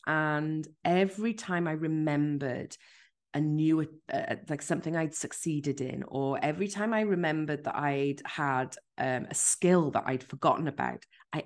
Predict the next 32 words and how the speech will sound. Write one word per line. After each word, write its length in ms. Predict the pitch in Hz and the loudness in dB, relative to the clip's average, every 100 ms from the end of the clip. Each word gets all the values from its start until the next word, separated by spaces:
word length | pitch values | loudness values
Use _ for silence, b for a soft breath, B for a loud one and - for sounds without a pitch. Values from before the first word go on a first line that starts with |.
| - | -4
added 300 | 139 139 139 | -4 -4 -8
it 140 | - | -10
to 120 | - | -8
the 80 | 139 | -4
notebook. 600 | 127 123 - - 65 - B B B B B - | -2 -4 -6 -10 -10 -12 B B B B B -2
And 100 | 196 | 2
I 80 | - | 2
kept 380 | - 233 - | 2 -2 -2
that 180 | 254 269 | 0 0
notebook 420 | 202 165 - 151 - | 2 0 -2 -4 -2
with 200 | 147 143 | -2 0
me 220 | 143 - - | -2 -2 0
all 300 | 151 147 139 | 4 4 2
the 80 | |
time, 460 | 139 147 135 117 120 B B B | -4 -4 -4 -2 -6 B B B
because 300 | 214 214 214 | 0 2 0
as 120 | 233 | 0
soon 420 | - - 254 254 | -4 0 4 6
as 100 | 302 | 6
my 180 | 302 339 | 6 4
brain 600 | 285 202 208 208 202 202 | 2 2 2 4 2 0
started 580 | 196 - 190 185 190 185 | -2 0 2 0 -4 -8
to 100 | 196 | -8
clock 480 | 190 - 196 175 - | -10 -4 -2 0 4
into 1000 | 190 220 226 220 - - - 156 214 202 b _ | 6 8 6 4 -2 -2 0 0 0 -4 b _
what 280 | - 156 180 | -4 2 4
I 160 | - 170 | 4 2
had 260 | 151 160 151 | 0 -2 -2
been 160 | 151 | -2
successful 640 | 147 - - 151 - 156 - | -2 -4 -2 -2 -2 -6 -2
in, 560 | 254 214 127 123 180 220 b b b b - | 0 0 0 -2 -4 -4 b b b b 0
and 260 | 185 196 | 4 4